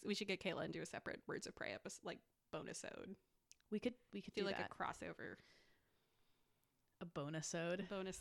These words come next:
Speaker 1: uh, mini-, so, bonus,
Speaker 2: It's
Speaker 1: you
Speaker 2: just
Speaker 1: know what
Speaker 2: us
Speaker 1: I
Speaker 2: talking about how we wanna bone the women from Birds of Prey. What? <laughs>
Speaker 1: What? No, we would never. I just feel like watching it with my, like, with my boyfriend who's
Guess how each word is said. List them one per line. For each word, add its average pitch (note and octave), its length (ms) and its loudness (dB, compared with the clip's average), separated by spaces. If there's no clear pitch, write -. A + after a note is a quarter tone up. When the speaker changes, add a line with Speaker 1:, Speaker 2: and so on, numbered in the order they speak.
Speaker 1:
uh, F#3 240 0
mini-, F#3+ 240 2
so, F#3+ 260 -6
bonus, F#3 360 0
Speaker 2:
It's - 80 -6
Speaker 1:
you A3 80 2
Speaker 2:
just F3+ 120 4
Speaker 1:
know F3+ 60 6
what F3 100 8
Speaker 2:
us E3+ 60 0
Speaker 1:
I - 40 -2
Speaker 2:
talking F3 240 6
about F3 220 6
how F3+ 260 6
we F#3+ 140 4
wanna F3+ 220 4
bone E3+ 200 6
the F3 80 2
women F3+ 240 0
from F#3 160 -2
Birds G3 220 0
of F#3+ 80 0
Prey. G#3 240 2
What? A3 340 12
<laughs> - 100 8
Speaker 1:
What? F#4+ 240 12
No, C#4+ 280 12
we B3 140 12
would B3 100 12
never. A#3 180 12
I - 340 -2
just - 220 2
feel F#5 480 12
like A#4 60 10
watching D4 300 12
it - 20 6
with E4 160 6
my, C#4 140 12
like, B3+ 240 10
with D#4 160 12
my C#4+ 120 12
boyfriend A3+ 400 12
who's G#3+ 380 10